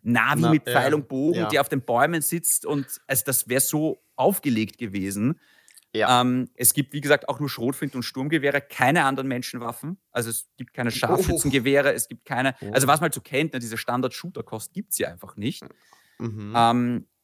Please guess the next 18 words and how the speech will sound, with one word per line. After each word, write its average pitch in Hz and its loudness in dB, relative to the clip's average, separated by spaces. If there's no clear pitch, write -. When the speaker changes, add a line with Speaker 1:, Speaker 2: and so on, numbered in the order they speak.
Speaker 1:
auch - 2
so 135 0
bei 131 4
den 117 2
Navi-Waffen, 131 0
okay, 123 -10
es 117 -8
gibt - -14
drei - 0
verschiedene 131 -4
Bögen 123 -2
und 120 -2
halt 113 -2
eine 110 -4
Speerschleuder, 117 2
aber 107 -4
das - -6
war's. - -6